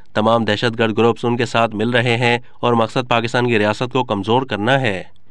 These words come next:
एहसान टीपू महसूद ने मजीद कहा कि इस मामले पर हमेशा खैबर पख्तूनख्वा हुकूमत का वफाकी हुकूमत और इस्टेब्लिशमेंट से गिला रहा है। वो कहते हैं कि इस मामले ना वो डील करते हैं, ना ही ये उनकी और पुलिस की सलाहियत है।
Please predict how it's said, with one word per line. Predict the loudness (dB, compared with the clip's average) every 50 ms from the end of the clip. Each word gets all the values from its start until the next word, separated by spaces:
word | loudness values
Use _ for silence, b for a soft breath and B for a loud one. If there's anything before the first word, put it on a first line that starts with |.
| b b b
एहसान | b -2 0 2 2 2 4 4
टीपू | 4 4 4 4
महसूद | 2 2 0 2 0 2 2
ने | 2
मजीद | 2 2 2 0 0 0 2
कहा | 0 2 2 4 2 2 0 b b b 0
कि | 0
इस | 0 0 0
मामले | 0 2 2 2 2 2
पर | 2 0
हमेशा | 0 0 0 0 0 0 0 0
खैबर | 2 2 4 4 4 2
पख्तूनख्वा | 2 -2 0 2 0 2 2 2 2 2
हुकूमत | 0 -2 0 0 2 2 2 0
का | 0 0 2
वफाकी | 2 2 2 2 0 2 2 0
हुकूमत | 0 0 -2 0 2 2 4 4 2 0 b b b b b
और | 0 0 0
इस्टेब्लिशमेंट | 0 0 2 0 2 2 0 0 0 0 -2 0 0
से | 0 -2 0
गिला | 0 0 2 2 2
रहा | 2 2 0 0 0 2
है। | 2 2 0 0 -2 -8 b b b b b b
वो | 4 4
कहते | 4 4 2 2 2 2
हैं | 4 4 4 4 2 0 b b 2
कि | 2 4
इस | 4 4 2
मामले | 2 2 2 2 2
ना | 4 4
वो | 4 4 2
डील | 2 2 0 2
करते | 2 0 0 2 2 2
हैं, | 4 4 2 2 0 b b b b
ना | 2 4 4
ही | 4 4
ये | 4 6
उनकी | 6 4 4 2 2 4 4
और | 4 4
पुलिस | 2 2 0 0 0
की | -2 -2
सलाहियत | -2 -2 0 0 0 2 2 2 2 2
है। | 0 0 -2